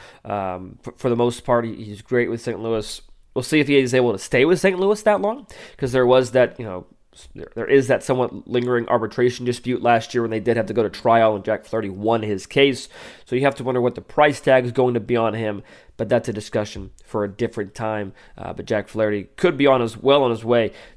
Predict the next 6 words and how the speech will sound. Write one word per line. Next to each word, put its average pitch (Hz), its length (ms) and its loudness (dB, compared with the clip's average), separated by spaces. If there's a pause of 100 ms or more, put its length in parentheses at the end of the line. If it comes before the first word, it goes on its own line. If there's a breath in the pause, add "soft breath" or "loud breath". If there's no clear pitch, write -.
to, 107 300 -2
um, 95 420 -4 (1080)
being 117 300 0
one 110 120 -2
of 107 60 -6
the, 104 220 -2